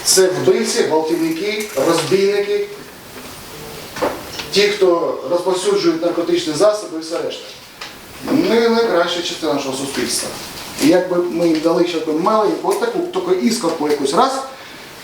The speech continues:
вони б її підхопили б, був би другий бунт. Ну, просто був би і все. А так, дах трошки поставили, вони заходять вже спокійно в їдальню, вже можуть поїсти, без дощу з потолка.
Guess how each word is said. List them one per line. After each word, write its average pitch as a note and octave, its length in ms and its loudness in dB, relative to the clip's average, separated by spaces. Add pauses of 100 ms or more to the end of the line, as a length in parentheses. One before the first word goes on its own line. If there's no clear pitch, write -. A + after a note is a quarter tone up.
вони F#3+ 160 4
б F3 80 0
її E3+ 120 4
підхопили G3+ 500 2
б, F#3 180 2
був E3+ 200 0
би D3+ 140 -2
другий D3+ 200 -2
бунт. B2 240 -4 (840)
Ну, C4+ 140 6
просто F#3 300 0
був C3+ 240 0
би G#2+ 100 -2
і G#2+ 40 -4
все. - 220 -6 (640)
А - 80 2
так, F3 260 2
дах F#3+ 300 2
трошки E3 300 0
поставили, E3 640 0 (600)
вони D3+ 200 2
заходять D#3+ 380 2
вже C#3 80 -2
спокійно C#3+ 500 0
в C3 60 0
їдальню, C#3 420 2
вже B2+ 100 -2
можуть B2+ 300 0
поїсти, E3+ 520 2 (200)
без E3 500 0
дощу E3+ 440 2
з F3 60 -2
потолка. D3+ 800 0